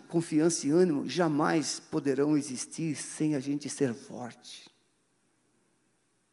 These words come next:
Nós temos vivido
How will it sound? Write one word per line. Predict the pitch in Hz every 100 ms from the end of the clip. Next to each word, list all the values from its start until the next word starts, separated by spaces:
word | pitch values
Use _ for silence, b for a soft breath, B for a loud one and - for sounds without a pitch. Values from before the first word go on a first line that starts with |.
| _ _ _ _ _ _ _ _ _ _ _ _ _ _ _ _ _ _ _ _ _ _ _ _ _ _ _ _ _ _ _
Nós | 151 147
temos | 180 156 143
vivido | 143 135 165 160 131